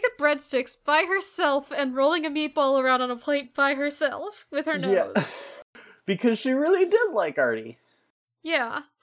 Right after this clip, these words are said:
Speaker 1: And, uh, and then, you know, everyone else is happy, like, Tina and Mike are happy, uh, Will, uh, Will is proud, Quinn looks nostalgic, Finn is just vibing, um, and,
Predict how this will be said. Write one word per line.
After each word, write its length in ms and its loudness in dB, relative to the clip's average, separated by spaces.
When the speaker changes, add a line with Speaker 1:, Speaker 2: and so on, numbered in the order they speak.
Speaker 1:
And, 500 0
uh, 380 0
and 400 -4
then, 180 0
you 80 -6
know, 180 0
everyone 460 -6
else 200 -6
is 100 -10
happy, 400 -6
like, 200 -4
Tina 280 -8
and 120 -12
Mike 240 -10
are 80 -10
happy, 720 -8
uh, 440 -6
Will, 540 -6
uh, 300 -2
Will 240 -2
is 140 -6
proud, 640 -4
Quinn 240 -4
looks 240 -6
nostalgic, 880 -8
Finn 260 -6
is 160 -8
just 260 -12
vibing, 600 -8
um, 520 -10
and, 440 -6